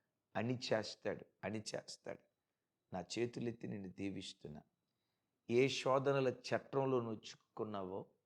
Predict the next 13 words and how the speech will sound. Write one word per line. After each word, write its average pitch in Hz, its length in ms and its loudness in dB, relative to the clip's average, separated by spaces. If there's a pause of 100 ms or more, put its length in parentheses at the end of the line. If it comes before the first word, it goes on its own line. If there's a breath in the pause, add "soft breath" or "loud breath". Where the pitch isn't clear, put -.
(720)
ఏ 131 160 8
శోధనలు 143 680 2
నీ 123 220 -2 (160)
చుట్టూతో 120 420 -2
ఆవరించాయో, 110 960 0 (720)
ఏవి 156 320 8
నిన్ను 143 280 2
ముంచుతాయని 131 760 4
భయపెడుతున్నాయో, 110 1120 0 (440)
ఈ 104 100 2
రోజు 117 280 2
నుండి 104 380 -2 (600)
భయపడకు. 95 680 -2